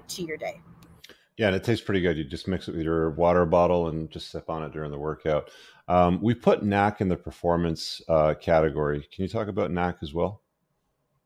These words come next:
Speaker 1: Yeah, so, I mean, N-acetylcysteine, um, it, it's an amino acid,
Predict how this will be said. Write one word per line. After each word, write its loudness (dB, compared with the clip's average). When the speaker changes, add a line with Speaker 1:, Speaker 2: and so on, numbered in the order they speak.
Speaker 1:
Yeah, 8
so, 6
I 2
mean, 2
N-acetylcysteine, 0
um, 2
it, 0
it's -2
an 0
amino 2
acid, 0